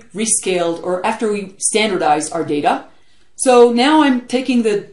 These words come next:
distances or the, the differences between the scaled numbers and again squaring them, summing them all up, and eventually taking a square root. I get the number three point eight four. What does this number mean?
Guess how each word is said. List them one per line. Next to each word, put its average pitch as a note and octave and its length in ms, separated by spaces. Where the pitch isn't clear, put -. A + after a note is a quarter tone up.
distances A#3+ 680
or F#3+ 160
the, F3 300
the E3 400
differences A#3 560
between G#3 320
the F#3 80
scaled A#3 440
numbers E3+ 600
and A4 80
again C4+ 280
squaring A3 420
them, G#3 460
summing B3+ 340
them C4+ 120
all G3 180
up, E3 340
and A3+ 160
eventually G#3+ 500
taking E3+ 340
a F3 40
square D#3+ 300
root. C#3 320
I B3+ 80
get F#4 160
the F4+ 80
number C4+ 260
three A3 340
point F#3+ 280
eight D#3 180
four. - 380
What A3 160
does D#4 160
this - 180
number E3 280
mean? B3 340